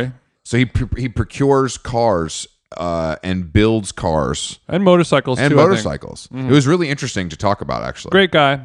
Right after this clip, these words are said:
Speaker 1: Check it out. Roths-,
Speaker 2: Lo-,
Speaker 1: Rothschild.
Speaker 2: Rothschild.
Speaker 1: I'm sure there's gonna be a, a, a few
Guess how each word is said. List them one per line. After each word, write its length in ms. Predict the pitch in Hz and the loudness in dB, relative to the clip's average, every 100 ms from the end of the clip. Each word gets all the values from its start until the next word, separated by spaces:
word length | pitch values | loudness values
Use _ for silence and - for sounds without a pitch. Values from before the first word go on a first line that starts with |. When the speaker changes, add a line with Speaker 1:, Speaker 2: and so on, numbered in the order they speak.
| 127 | -14
Speaker 1:
Check 180 | - 180 | -2 0
it 100 | 175 | 4
out. 320 | 143 139 139 | 4 2 0
Roths-, 360 | 143 143 135 - | 0 0 0 -6
Speaker 2:
Lo-, 40 | 143 | -2
Speaker 1:
Rothschild. 760 | 143 - - - 156 156 156 | -2 -2 -4 0 2 2 0
Speaker 2:
Rothschild. 680 | 95 107 - - 90 73 67 - | 4 4 2 -2 0 0 -6 -8
Speaker 1:
I'm 100 | 139 | -2
sure 160 | - 160 | 2 4
there's 140 | 151 | 4
gonna 180 | 156 151 | 2 2
be 160 | 147 | 2
a, 60 | 147 143 135 | 2 0 0
a, 60 | 135 135 | 0 0
a 60 | 135 | -4
few 360 | - 170 135 | 4 4 4